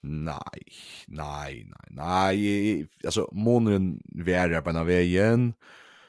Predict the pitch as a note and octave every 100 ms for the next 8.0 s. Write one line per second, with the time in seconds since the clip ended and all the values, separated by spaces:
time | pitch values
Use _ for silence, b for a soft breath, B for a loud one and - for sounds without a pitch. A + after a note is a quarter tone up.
0 | B _ - E2+ E2+ - F#2+ A2+ G2+ G2+
1 | F#2 F#2 - F2+ F2+ F2+ F2+ G2+ - F2+
2 | F2+ F2+ F2+ E2 E2 D2+ _ E2+ E2+ E2+
3 | D#2+ D#2 E2+ - D#2+ D#2 D2 E2+ E2 D2+
4 | D#2+ - D#2 - F#2+ - D2 - G#2 D#2+
5 | - D#2 C#2+ - D2 E2+ G2+ - b b
6 | b b _ _ _ _ _ _ _ -
7 | - - - G#2 - F#2 E2 F2+ D#2+ -